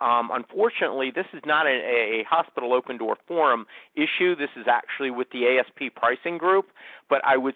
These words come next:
still bring it up on the hospital Open Door forum to, to find out what you should do about it. So that's where we are as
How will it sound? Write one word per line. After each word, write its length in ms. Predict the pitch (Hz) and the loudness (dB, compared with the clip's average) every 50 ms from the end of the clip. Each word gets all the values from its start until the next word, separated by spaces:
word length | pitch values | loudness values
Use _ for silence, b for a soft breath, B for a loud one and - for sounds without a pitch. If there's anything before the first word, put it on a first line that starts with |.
| - - | -8 -2
still 180 | - 165 156 | 0 0 2
bring 260 | 156 156 160 156 151 | 2 2 2 2 2
it 160 | 151 139 135 127 | 0 0 2 4
up 220 | 135 135 135 - - | 4 2 2 0 -4
on 140 | - 123 113 | -6 -4 -4
the 80 | 110 | -4
hospital 440 | 101 127 127 123 - - 120 120 110 - | -2 0 0 0 -2 -2 -4 -2 -2 -2
Open 240 | 120 120 - 127 117 | -2 -4 -6 -8 -8
Door 200 | 113 110 104 - - _ | -4 -4 -4 -4 -4 _
forum 420 | 143 139 139 139 139 135 135 127 - - - | -2 0 2 2 2 2 0 -4 -8 -8 -6
to, 160 | 131 113 110 113 _ - | -6 -6 -6 -10 _ -12
to 100 | - 117 - | -12 -8 -4
find 240 | - 123 120 117 113 | -2 -2 0 0 2
out 220 | 113 110 107 - 90 | 2 2 2 0 0
what 180 | 101 101 98 - _ _ _ | -2 -2 -2 -4 _ _ _
you 160 | 110 107 110 107 - | -16 -14 -12 -12 -12
should 160 | - 104 92 87 | -12 -12 -10 -8
do 160 | 107 107 107 | -4 -4 -2
about 280 | 98 90 90 87 85 | -2 -2 -4 -6 -6
it. 100 | 85 85 B B B B B _ - | -8 -10 B B B B B _ -12
So 60 | 143 | -4
that's 280 | 160 190 180 214 220 - - | 0 2 2 2 2 0 0
where 140 | 240 214 185 | 2 2 2
we 220 | 170 160 151 151 - | 2 0 -2 0 2
are 420 | 135 131 139 147 151 160 156 - 131 | 2 4 4 4 4 2 2 0 0
as 220 | 135 135 143 131 | 2 2 2 2